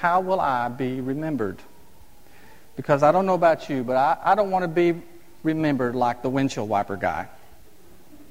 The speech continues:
I want to come to grips with the truth that our life is not about what we do nearly as much as it is about what we become.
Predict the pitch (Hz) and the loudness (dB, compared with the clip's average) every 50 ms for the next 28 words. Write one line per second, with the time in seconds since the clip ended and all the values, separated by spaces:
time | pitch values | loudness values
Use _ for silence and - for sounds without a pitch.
0 | - - - - - - - - - - - 160 175 190 202 208 202 - 226 220 | -20 -20 -20 -20 -20 -20 -20 -20 -4 4 6 8 10 10 10 8 8 6 6 8
1 | 196 190 175 196 208 214 - - 196 185 - 185 - - - 226 214 202 185 - | 8 8 10 10 8 8 8 4 2 2 2 2 0 2 6 8 10 10 10 8
2 | 175 170 160 - 151 165 170 170 170 170 180 208 226 226 220 - - - - - | 6 6 6 8 8 8 8 8 8 8 8 8 8 6 4 0 -6 -14 -16 -16
3 | - - - - - - 160 147 156 160 165 180 185 190 196 - - - - - | -16 -16 -16 -4 2 2 2 2 2 4 6 8 8 8 6 4 2 -2 2 4
4 | 170 175 160 156 165 156 156 - - - 160 - - 151 143 139 135 127 135 120 | 4 6 8 10 10 10 10 8 6 2 0 2 2 2 2 0 0 0 0 0
5 | 101 87 - - - - - - - - - - - - - - - - - - | 0 -2 -6 -10 -16 -18 -18 -18 -18 -18 -18 -18 -18 -20 -18 -18 -18 -20 -20 -20
6 | - - - - 156 165 196 214 220 190 160 135 120 110 113 113 113 107 87 - | -20 -18 -12 -6 -4 0 2 2 2 2 2 2 0 -2 -6 -6 -6 -6 -6 -8
7 | - - - - - - - - - - - - - - - - - - - - | -10 -14 -16 -18 -18 -18 -20 -20 -18 -18 -18 -18 -18 -18 -18 -18 -18 -18 -18 -18
8 | - - - - - 139 127 123 135 123 123 120 123 110 117 139 147 151 131 - | -18 -18 -10 -4 0 0 0 0 -2 -4 -4 -2 0 4 6 6 6 6 4 0
9 | - 139 - - 131 123 117 113 120 - - - - - - - | -4 -4 -4 -4 -4 -6 -6 -6 -8 -10 -12 -14 -12 -12 -12 -12